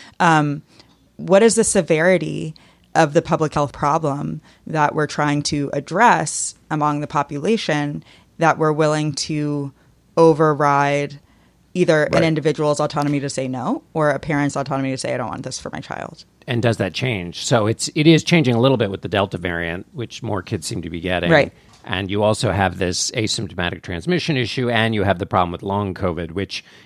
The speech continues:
Speaker 3: even though adolescents, when they get sick, in some cases don't get as sick as adults, although in a lot of this Delta stuff,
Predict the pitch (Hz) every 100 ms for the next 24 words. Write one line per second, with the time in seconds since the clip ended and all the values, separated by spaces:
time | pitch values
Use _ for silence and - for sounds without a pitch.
0 | - 120 104 95 92 92 92 92 95 95
1 | 95 - 90 - - 92 90 87 90 -
2 | - 101 - 101 90 - 104 95 90 -
3 | 90 104 87 90 87 92 98 - 101 85
4 | - - _ _ _ - 113 80 120 113
5 | 92 90 - 104 92 92 101 98 98 110
6 | 123 98 87 - - 107 - 113 - 92
7 | 90 -